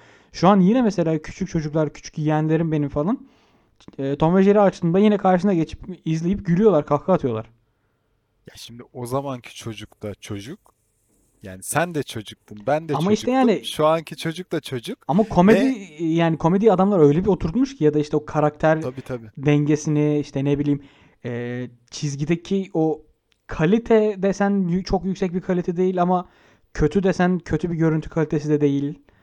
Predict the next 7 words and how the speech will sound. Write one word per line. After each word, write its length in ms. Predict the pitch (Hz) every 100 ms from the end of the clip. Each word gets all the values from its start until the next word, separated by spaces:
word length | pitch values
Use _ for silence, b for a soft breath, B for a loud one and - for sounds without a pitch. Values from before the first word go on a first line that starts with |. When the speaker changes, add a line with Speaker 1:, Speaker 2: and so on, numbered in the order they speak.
| b b
Speaker 1:
O 280 | 180 214 - -
oranı 420 | 151 165 185 220
diyeyim, 380 | 170 175 285 - _ _ -
inanılmaz 420 | 151 170 185 214 170
güzel 140 | 180
tutturdukları 640 | - - 190 165 160 208 247
için 360 | - 208 -